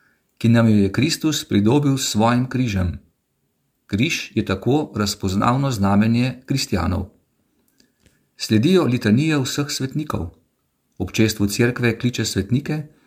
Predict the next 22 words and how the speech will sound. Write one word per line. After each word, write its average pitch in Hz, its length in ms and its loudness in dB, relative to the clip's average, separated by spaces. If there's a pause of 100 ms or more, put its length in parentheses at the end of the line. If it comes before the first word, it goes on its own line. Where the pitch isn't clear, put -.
(220)
da 107 100 0
bi 107 100 4
varovali 104 460 4
otroka 113 640 -2
na 98 140 0
poti 120 340 -2
življenja, 127 680 2 (300)
ki - 120 0
jo 110 40 4
začenja 110 500 2
v 117 80 -2
cerkvi. 92 460 -2 (960)
Po 104 160 2
klicu 107 300 0
svetnikov 127 760 0 (300)
sledi 101 280 4
maziljenje 123 720 2
s - 140 -6
krstnim 113 480 0
oljem. 90 400 0 (960)
V 101 100 -2
prispodobi 139 880 2